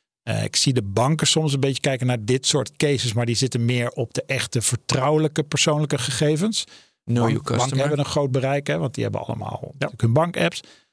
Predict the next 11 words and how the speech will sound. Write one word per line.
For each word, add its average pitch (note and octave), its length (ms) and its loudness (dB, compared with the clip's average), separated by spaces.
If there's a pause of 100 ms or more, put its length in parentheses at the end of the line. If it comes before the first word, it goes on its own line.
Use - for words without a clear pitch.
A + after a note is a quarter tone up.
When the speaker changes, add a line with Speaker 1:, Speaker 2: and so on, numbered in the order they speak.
(220)
Speaker 1:
Maar G2+ 180 0
media, B2+ 840 2 (100)
zei - 260 -6
ik - 80 -6
al, A#2 100 0
kijk, A#2+ 160 -2
media, A2+ 400 2
alleen B2+ 280 2
al B2 100 0
de A#2 120 2
nieuws, B2+ 680 2